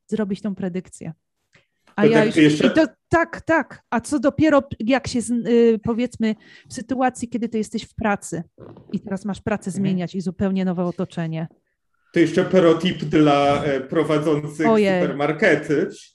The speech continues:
Speaker 2: e, gdzie,
Speaker 1: <laughs>
Speaker 2: e, już w, w Europie, e, są nieraz, e, wyznaczane,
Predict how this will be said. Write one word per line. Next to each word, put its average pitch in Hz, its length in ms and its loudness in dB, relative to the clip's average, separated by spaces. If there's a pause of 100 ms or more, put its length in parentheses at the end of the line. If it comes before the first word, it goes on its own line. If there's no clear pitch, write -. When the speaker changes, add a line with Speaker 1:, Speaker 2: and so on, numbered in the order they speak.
Speaker 2:
e, 135 180 -2
gdzie, 135 500 4 (200)
Speaker 1:
<laughs> - 280 -16
Speaker 2:
e, 175 120 4
już 156 340 2
w, 170 200 0
w 151 40 0
Europie, 151 640 2 (1000)
e, 123 40 -18
są 147 240 -4
nieraz, 139 600 -4
e, 127 340 -4
wyznaczane, 123 800 -2